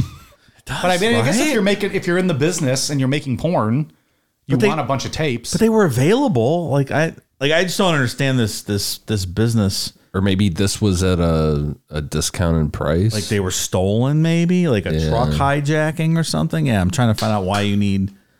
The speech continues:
Speaker 1: to buy these undercover like this.
Speaker 3: He
Speaker 1: I don't
Speaker 3: must have
Speaker 1: know.
Speaker 3: been getting 'em at a discount, or at least thinking he did, 'cause there were,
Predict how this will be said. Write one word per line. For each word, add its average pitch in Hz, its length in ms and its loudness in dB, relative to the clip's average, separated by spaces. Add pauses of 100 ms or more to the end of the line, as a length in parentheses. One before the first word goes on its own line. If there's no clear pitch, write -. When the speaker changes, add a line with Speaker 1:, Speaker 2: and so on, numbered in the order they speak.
(200)
Speaker 1:
to - 100 -6
buy 101 240 2
these 98 260 -4
undercover 92 600 -2
like - 300 -6
this. - 440 -8 (320)
Speaker 3:
He 101 140 -6
Speaker 1:
I 90 40 2
don't 90 80 2
Speaker 3:
must 107 160 2
have 110 100 2
Speaker 1:
know. - 40 -4
Speaker 3:
been 78 180 0
getting 73 340 0
'em 73 380 0 (280)
at 76 180 -4
a 69 120 -2
discount, 64 720 -4 (520)
or 95 60 0
at 92 80 2
least 85 240 -2
thinking 90 360 0
he 82 120 -2
did, 69 280 -2
'cause 80 180 -4
there 82 160 -2
were, 76 260 0